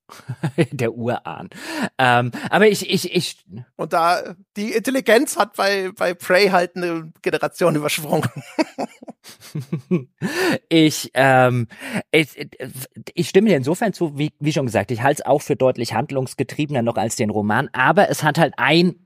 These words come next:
Speaker 1: glaube ich, Kernproblem, wenn ich jetzt den direkten Vergleich zum Roman ziehe. Falco hat's schon schön gesagt, der Roman hat zweihundert Seiten. Den Roman habe ich in zwei Stunden gelesen.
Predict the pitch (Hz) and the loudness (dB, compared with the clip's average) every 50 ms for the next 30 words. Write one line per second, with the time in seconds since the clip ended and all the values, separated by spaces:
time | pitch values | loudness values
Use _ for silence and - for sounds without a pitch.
0 | _ _ - - 135 120 131 120 143 - - - - 127 120 127 143 131 - - | _ _ -2 2 2 4 4 2 0 -2 -2 -4 -2 0 2 2 0 0 -4 -4
1 | 120 98 95 98 98 92 90 104 107 110 - 131 113 - - 117 107 113 - 117 | -4 -2 0 0 0 2 2 0 -2 0 0 0 -2 0 0 0 0 2 0 0
2 | 127 - - 139 127 - 123 101 120 110 104 104 - - 117 104 92 104 98 95 | 0 -2 -4 -8 -4 -2 -2 -2 -2 -2 -4 -4 -4 -4 -4 -2 -2 0 0 2
3 | 90 98 104 101 - - 90 - - 113 120 - 165 139 139 127 - - 135 113 | 2 0 0 -2 -4 -6 -6 -2 2 2 2 2 2 0 0 0 -2 -4 -6 -6
4 | - - 110 110 104 104 95 85 82 - - 113 101 123 123 120 113 113 135 165 | -4 -4 -4 -2 -2 -2 -4 -4 -4 -2 -2 -2 0 0 -2 0 2 2 2 2
5 | 202 196 - - - - - - - 139 - - - - 135 113 123 123 120 110 | 0 -2 -10 -20 -20 -20 -10 -2 -2 -2 -2 -2 -4 0 2 4 4 4 2 2
6 | 110 107 92 - 92 85 92 - - - 92 _ _ _ _ - - - 135 135 | 2 0 0 0 -4 -4 -4 -6 -10 -20 -20 _ _ _ _ -20 -8 -2 -2 0
7 | 131 143 143 139 139 147 170 170 151 131 123 143 135 - - 110 117 110 - 110 | 2 2 2 4 4 2 4 2 2 0 -2 -6 -4 0 0 0 0 0 -2 -4
8 | 107 110 101 107 104 95 98 92 92 82 80 80 - | -4 -4 -4 -6 -6 -4 -4 -2 -2 -4 -4 -8 -12